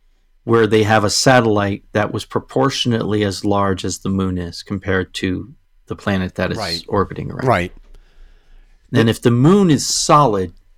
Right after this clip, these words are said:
Speaker 1: it should be affecting our rotation in terms of we should be wobbling on our axis,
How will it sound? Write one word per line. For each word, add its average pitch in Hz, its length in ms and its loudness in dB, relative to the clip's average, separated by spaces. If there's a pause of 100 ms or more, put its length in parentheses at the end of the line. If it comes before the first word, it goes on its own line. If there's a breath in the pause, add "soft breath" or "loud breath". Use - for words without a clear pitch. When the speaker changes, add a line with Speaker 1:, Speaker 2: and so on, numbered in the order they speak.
(260)
Speaker 1:
it 117 160 -4
should 151 260 0
be 131 140 4
affecting 143 640 -2
our 104 120 0
rotation 101 680 -4 (340)
in 107 140 -8
terms 107 380 -2
of 98 160 0
we 117 100 0
should 139 260 0
be 120 100 2
wobbling 110 580 2
on 98 180 -2
our 98 180 2
axis, 101 680 -2